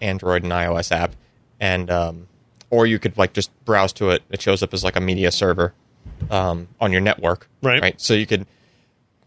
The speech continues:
Speaker 1: on the go, you're traveling, you put the thing in your bag, it has an S D card reader in it, you just take, uh, un-, unload or back up your S D cards,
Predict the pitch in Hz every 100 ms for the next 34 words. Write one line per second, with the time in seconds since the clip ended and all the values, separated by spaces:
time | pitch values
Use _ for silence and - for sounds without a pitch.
0 | - 165 175 147 151 147 147 123 160 143
1 | 143 139 135 113 120 135 127 117 101 117
2 | 117 117 107 107 101 101 113 113 - 107
3 | 104 107 113 110 110 107 - 104 92 -
4 | - - 98 - 131 131 - 147 156 139
5 | 139 135 123 104 104 107 110 110 - 104
6 | 95 90 92 _ _ 107 - 101 - 101
7 | 98 95 - -